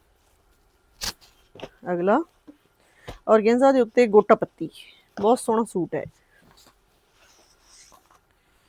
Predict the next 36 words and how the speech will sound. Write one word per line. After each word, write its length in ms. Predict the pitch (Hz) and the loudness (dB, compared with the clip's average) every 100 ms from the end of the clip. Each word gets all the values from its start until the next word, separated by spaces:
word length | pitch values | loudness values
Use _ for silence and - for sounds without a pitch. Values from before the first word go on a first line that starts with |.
| _ _ _ _ _ - _ _ _ _ 180 185 | _ _ _ _ _ -20 _ _ _ _ -10 0
ਬਹੁਤ 220 | 240 277 | 2 2
ਵੱਡੇ 200 | 208 214 | 0 2
ਵੱਡੇ 160 | 226 | 2
ਡਿਸਕਾਊਂਟ 440 | 220 214 - 208 202 | 0 -2 0 -2 -2
ਨੇ 120 | 180 | -4
ਇਹਨਾਂ 160 | 202 254 | -2 -2
ਤੇ, 140 | 226 - - _ - | -2 -6 -20 _ -4
ਮਤਲਬ 280 | 202 226 220 226 226 _ _ _ _ - | 4 4 6 2 0 _ _ _ _ 0
ਹਜ਼ਾਰ, 340 | 220 226 226 | 4 8 8
ਹਜ਼ਾਰ 300 | 262 233 226 | 6 6 6
ਤੱਕ 220 | 208 240 220 | 4 -4 -2
ਦਾ 200 | 214 208 | 0 0
ਡਿਸਕਾਊਂਟ 400 | 196 - 190 185 | -4 -8 -8 -4
ਆਇਆ 160 | 180 | -4
ਹੋਇਆ 200 | 175 165 | -4 -6
ਇਹਦੇ 140 | 165 175 | -6 -8
ਤੇ 120 | - - - | -12 -14 -8
ਆਰਾਮ 300 | 180 202 226 | -2 0 0
ਨਾਲ। 240 | 208 170 - - | -2 -6 -8 -6
ਇਹ 80 | |
ਤੋਂ 100 | 190 | -2
ਵੱਧ 220 | 196 208 240 | 2 2 2
ਵੀ 180 | 269 | 0
ਹੈ 40 | 220 | 0
ਬਹੁਤਿਆਂ 300 | 214 226 254 | 0 -2 -4
'ਚ 120 | - | -4
ਤਾਂ। 120 | 247 370 _ _ _ _ - | -8 -8 _ _ _ _ -4
ਲਓ, 140 | 208 160 _ _ _ _ _ _ _ _ _ _ _ _ _ _ _ - | -2 -2 _ _ _ _ _ _ _ _ _ _ _ _ _ _ _ -4
ਇਹਨਾਂ 180 | 220 247 | 0 2
ਦੇ 60 | |
ਵਿੱਚ 140 | 240 226 | 2 0
ਤਾਂ 80 | |
ਜ਼ਿਆਦਾ 220 | 202 196 190 | 4 4 4
ਹੀ 60 | |
ਹੋਣਾ 180 | 233 180 | 2 -2
ਹੈ। 120 | 180 | -6